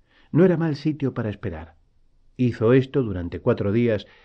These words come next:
y cada día se sentaba detrás de la calle usada por la misma mujer gruesa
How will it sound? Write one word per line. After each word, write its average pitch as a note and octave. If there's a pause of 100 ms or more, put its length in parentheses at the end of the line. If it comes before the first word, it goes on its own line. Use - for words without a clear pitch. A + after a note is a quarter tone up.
(160)
y A#2
cada D3
día D3
se C#3
sentaba C3+
detrás A#2+
de A#2
la F2
calle G2
usada G#2
por F2+
la E2+
misma A2+
mujer F2
gruesa G2+